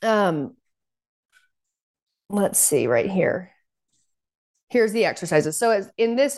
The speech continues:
article, she writes about how, um, it says how to choose different exercises dur-, for different times of the month. So the follicular phase is when you can hit it hard,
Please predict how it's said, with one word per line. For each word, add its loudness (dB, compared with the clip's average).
article, 0
she -2
writes 2
about 0
how, 0
um, 0
it -2
says 0
how 0
to -2
choose 0
different 0
exercises 0
dur-, 2
for 0
different 2
times 0
of 0
the 2
month. -4
So 2
the 4
follicular 2
phase 0
is 0
when 2
you 0
can -4
hit 2
it 2
hard, 0